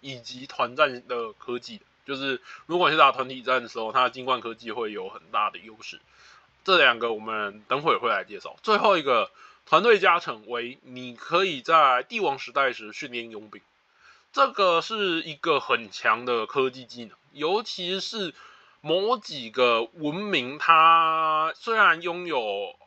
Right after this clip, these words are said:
呃，我们看到三级的步兵科技，但它并没有我们看到三级的，呃，就是帝王时代时的双手剑兵以及剑兵勇士。如果有缺少的情况下，佣兵它可以很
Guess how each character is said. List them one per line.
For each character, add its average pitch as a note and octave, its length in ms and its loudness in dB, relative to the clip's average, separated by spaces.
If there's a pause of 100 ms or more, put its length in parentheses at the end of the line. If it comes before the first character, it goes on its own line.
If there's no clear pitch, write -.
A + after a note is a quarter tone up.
(200)
呃， G#2+ 320 -2
我 G#2 100 -8
们 B2 160 -8
看 D#3+ 220 2
到 C3+ 220 2
三 F3+ 260 -2
级 B2+ 180 -20
的 A2+ 140 -6
步 - 180 -12
兵 A2 160 -18
科 G#2 220 -12
技， - 180 -20 (520)
但 F3+ 400 4 (160)
它 F3 240 2
并 D#3 400 -10
没 A#2+ 240 -8
有 D3 160 -4
我 G2+ 160 -8
们 G2+ 180 -18
看 C3+ 220 0
到 B2 180 0
三 D#3+ 320 -6
级 G#2 220 -20
的， G2 320 -10 (440)
呃， F#2+ 600 0
就 C#3+ 100 -8
是 E3 240 -8
帝 G#3+ 180 -2
王 B2 300 0
时 C3 300 -6
代 D3+ 260 4
时 A2 260 -10
的 A#2 120 -4
双 D#3 280 -4
手 G#2 160 -6
剑 A#2 240 -4
兵 A2+ 220 -10
以 A2 160 -18
及 F#2 200 -20
剑 A#2 200 -6
兵 A2+ 120 -12
勇 G#2+ 180 -20
士。 G2 200 -14 (400)
如 G3 180 -4
果 F#3+ 200 6
有 A#2 140 2
缺 D#3 200 0
少 B2 200 2
的 G#2 60 -4
情 G#2+ 120 -16
况 A#2+ 200 -4
下， G#2+ 260 2
佣 F3 240 -6
兵 E3+ 160 -6
它 D#3 160 2
可 D3 100 -4
以 B2+ 80 -4
很 - 180 -12